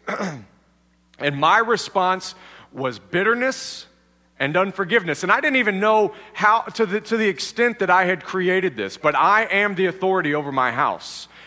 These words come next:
And I taught my children well, unfortunately, how to be bitter and unforgiven.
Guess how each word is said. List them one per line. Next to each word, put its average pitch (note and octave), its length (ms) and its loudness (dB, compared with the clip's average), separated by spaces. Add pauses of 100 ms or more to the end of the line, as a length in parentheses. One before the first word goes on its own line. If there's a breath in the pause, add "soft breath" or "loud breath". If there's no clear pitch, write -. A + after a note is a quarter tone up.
And C#3 160 0
I G3+ 140 4
taught G#3 340 -2
my F#3+ 160 2
children F3 560 -4
well, D3+ 380 2
unfortunately, C3+ 760 -6
how C3+ 160 0
to C#3+ 80 -4
be C3+ 100 -8
bitter C3 320 -4
and C3 200 -6
unforgiven. A2+ 640 -12